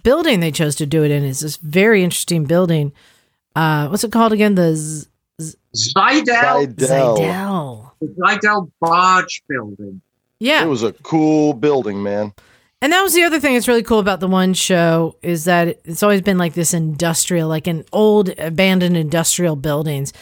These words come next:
Speaker 1: And you always feel like you're living life on the edge. You could, could get tetanus at any time. And it did not fail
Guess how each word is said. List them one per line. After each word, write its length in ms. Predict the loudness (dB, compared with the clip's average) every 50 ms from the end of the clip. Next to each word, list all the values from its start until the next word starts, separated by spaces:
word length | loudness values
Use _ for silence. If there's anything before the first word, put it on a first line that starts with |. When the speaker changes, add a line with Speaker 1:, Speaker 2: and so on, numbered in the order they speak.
| -20 -18 -18 -18 -14 -4
Speaker 1:
And 140 | 0 2 4
you 80 | 4
always 260 | 4 4 4 2 0 0
feel 240 | 2 2 2 4
like 240 | 4 2 2 2 0
you're 140 | 0 0 0
living 360 | 0 0 -2 -2 -4 -4 -4 -4
life 280 | -2 0 0 0 0
on 120 | -2 -2 -2
the 120 | -4 -4
edge. 300 | -2 -2 -2 -2 -2 -4
You 60 | -6
could, 420 | -8 -8 -8 -8 -8 -8 -10 -10 -2
could 200 | 0 0 0 0
get 200 | -2 -6 -4 -2
tetanus 480 | -2 -2 -2 -4 -8 -8 -6 -6 -4
at 80 | -4 -4
any 240 | -4 -4 -4 -4 -2
time. 460 | 0 0 0 0 0 -2 -4 -6 -10 _ _ _ _ _ _ _ _ _ _ _
And 160 | 0 2 2 2
it 100 | 2 2
did 200 | 0 0 2 2
not 200 | 2 0 0 -2
fail 460 | 0 0 2 2 2 0 0 -2